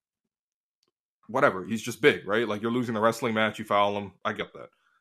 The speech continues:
But when, when he comes out the game, can you at least guard up at that point, right? When it's Harden out there with, like, a Niang, with, like, a Thibault, with, like, a Harris, with a Maxey, can you hold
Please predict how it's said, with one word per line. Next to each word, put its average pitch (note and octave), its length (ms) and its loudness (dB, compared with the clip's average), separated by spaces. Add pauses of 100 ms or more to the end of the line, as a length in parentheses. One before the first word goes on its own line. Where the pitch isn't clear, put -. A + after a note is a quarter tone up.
(120)
But C3 180 -2
when, B2 280 0
when A#2 140 -4
he F#3+ 80 -4
comes F3+ 200 -2
out B2+ 140 2
the G#2+ 60 -6
game, A#2+ 440 -2
can B2 140 -6
you D#3+ 200 0
at A#2+ 100 0
least D3 300 -6
guard B2+ 280 6
up C3 200 4
at G2+ 180 -4
that B2+ 260 4
point, A2+ 280 -10 (680)
right? B2 220 4
When B2+ 160 0
it's C#3 120 -2
Harden F#3+ 520 4
out D3+ 300 4
there D3 380 6
with, A2+ 200 -2
like, G2+ 320 -2
a F#2+ 280 -4
Niang, C3 760 -2
with, G#2 160 -10
like, G2+ 120 -6
a F#2 60 -12
Thibault, B2+ 880 2
with, A2 180 -6
like, G2+ 180 -4
a F#2+ 140 -6
Harris, A#2 480 2
with G2+ 80 -10
a F#2 60 -8
Maxey, G#2 460 -2
can A2 240 -10
you F#3 320 -8 (580)
hold D3+ 400 -4